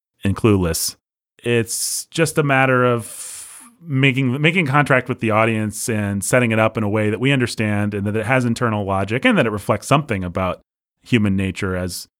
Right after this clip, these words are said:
we understand it. So you watch, like, a bad, say, Adam Sandler movie,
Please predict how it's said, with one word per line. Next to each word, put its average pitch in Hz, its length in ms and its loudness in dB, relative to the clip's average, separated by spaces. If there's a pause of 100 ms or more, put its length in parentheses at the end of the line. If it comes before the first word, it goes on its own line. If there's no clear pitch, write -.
(280)
we 107 140 -6
understand 104 640 -4
it. 92 260 -8
So - 100 0
you 214 80 6
watch, 202 160 4
like, 156 120 2
a 127 60 2
bad, 120 1040 4
say, 107 600 -2
Adam 113 200 -2
Sandler 113 340 -4
movie, 80 340 -14